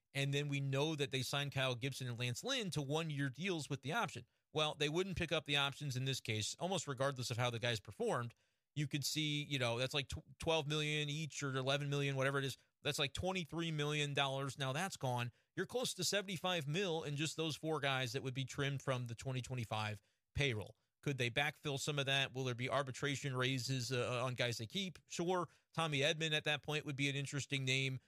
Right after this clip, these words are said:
um, simply because he'll be making probably eight, nine, ten million dollars. And if the Cardinals are really trying to aggressively trim payroll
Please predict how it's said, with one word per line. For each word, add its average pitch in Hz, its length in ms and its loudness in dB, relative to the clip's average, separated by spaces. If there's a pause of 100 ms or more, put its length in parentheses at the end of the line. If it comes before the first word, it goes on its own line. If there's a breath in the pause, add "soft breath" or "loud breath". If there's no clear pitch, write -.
(200 soft breath)
um, 113 260 -2
simply 143 300 -2
because 127 460 0
he'll 135 100 0
be 131 160 -2
making 131 300 0
probably 123 440 0
eight, 131 160 -2
nine, 120 180 -2
ten 185 240 0
million 175 300 0
dollars. 165 400 2
And 135 80 -2
if - 80 -10
the - 60 -18
Cardinals 135 380 0
are 104 80 0
really 165 420 0 (260 soft breath)
trying 160 200 0
to 151 80 0
aggressively 147 500 0
trim 151 240 -4
payroll 139 500 0